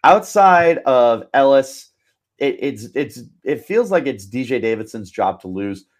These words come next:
Uh, Raymond Johnson and David Moa definitely aren't the nose tackle kind of guys. Dexter Lawrence, even though he's built like a nose tackle, they definitely don't line him up in that shade spot. They like him a little further outside the numbers. And then Leonard Williams is definitely just a,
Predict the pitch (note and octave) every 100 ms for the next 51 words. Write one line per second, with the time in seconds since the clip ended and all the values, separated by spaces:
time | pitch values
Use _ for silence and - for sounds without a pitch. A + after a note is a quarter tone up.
0 | _ - F#2+ F#2 G#2+ D3+ D#3 C#3 C3 C3
1 | C3 C3+ B2 A2+ A2+ A2 A2 G#2+ A2 A2
2 | G#2+ A2+ A2+ A#2 A2+ A2 A2 G#2 F#2+ G2+
3 | G2 G2+ - G2 - F#2+ F#2+ F#2 G2+ G#2+
4 | F#2+ B2 B2 - A2+ G2 A#2 B2+ B2+ -
5 | _ _ _ - G3+ A#3 F3+ C3+ F#2+ C3
6 | C#3 C#3+ D3 C#3+ C#3 C#3+ C3+ C#3 C3+ A#2+
7 | B2+ B2+ C3+ A#2 A#2+ B2 A2 A2 A#2 G#2
8 | A2+ G2+ A2 - G#2+ G2+ G2 - - A2
9 | A2 - G2+ A2 A#2+ A#2 A2+ G#2+ A2 A#2
10 | A2 A2 - _ _ _ - D3 D#3+ D#3+
11 | C3 C3 C3 - A#2 A2+ A2+ A2 G2+ G#2
12 | G#2+ A2 A2 - _ _ C#3 D3+ D3+ C#3
13 | C3 A2+ A2+ A2+ A2 G#2 G2+ G#2 G2+ G2+
14 | F#2 G2+ G2